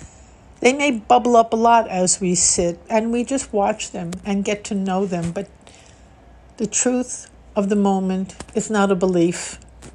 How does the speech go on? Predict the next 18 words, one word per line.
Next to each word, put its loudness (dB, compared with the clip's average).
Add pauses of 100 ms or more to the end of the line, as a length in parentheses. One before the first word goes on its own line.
(1400)
The -2
truth -2
is -2
deeper. -4
It's 0
simpler, -2
is -2
a 4
better 2
way 2
to -4
put -6
it. -8 (300)
It's -4
simpler. -4
<laughs> -14 (2750)
And 4
it's 2